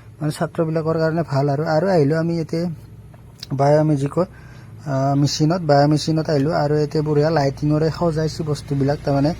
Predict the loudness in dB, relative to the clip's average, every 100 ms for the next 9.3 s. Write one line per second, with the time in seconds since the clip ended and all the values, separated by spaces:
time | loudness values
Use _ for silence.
0 | -10 -14 -14 -14 -12 -2 2 4 4 4
1 | 4 4 4 4 4 2 2 2 2 0
2 | 0 0 -4 -6 -6 0 0 0 -2 -2
3 | -4 -4 -2 0 0 -2 -2 0 0 0
4 | -4 -10 -20 -20 -20 -16 -8 -2 0 0
5 | -2 -2 -2 -2 -2 -4 -4 -2 -4 -2
6 | -2 0 0 0 -2 -2 -2 -4 -4 -4
7 | -4 -4 -6 -8 -12 -20 -20 -6 -2 0
8 | 0 2 4 4 2 0 0 0 -2 -2
9 | -2 -2